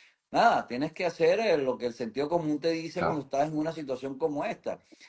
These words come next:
Speaker 1: Y nada de esto va a cambiar mientras Maduro esté en Miraflores. Mientras eso sigue estando, ese señor esté allí y, y esté la, la, el, el, el, el, el régimen en Venezuela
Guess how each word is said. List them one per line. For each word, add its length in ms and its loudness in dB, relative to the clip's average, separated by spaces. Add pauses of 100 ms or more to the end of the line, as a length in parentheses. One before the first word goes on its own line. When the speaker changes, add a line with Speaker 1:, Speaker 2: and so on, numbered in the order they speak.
(100)
Speaker 1:
Y 100 -2
nada 300 8
de 80 4
esto 220 4
va 100 8
a 40 2
cambiar 480 4
mientras 500 -4
Maduro 400 0
esté 160 -6
en 80 -8
Miraflores. 680 -2
Mientras 500 -2
eso 140 -10
sigue 240 -8
estando, 340 0
ese 320 -8
señor 180 -6
esté 160 -2
allí 380 -4 (340)
y, 840 -2
y 40 0
esté 240 4
la, 240 6
la, 180 0
el, 80 -4
el, 120 -6
el, 840 -6
el, 260 -4
el 80 -6
régimen 540 0
en 80 -4
Venezuela 640 -6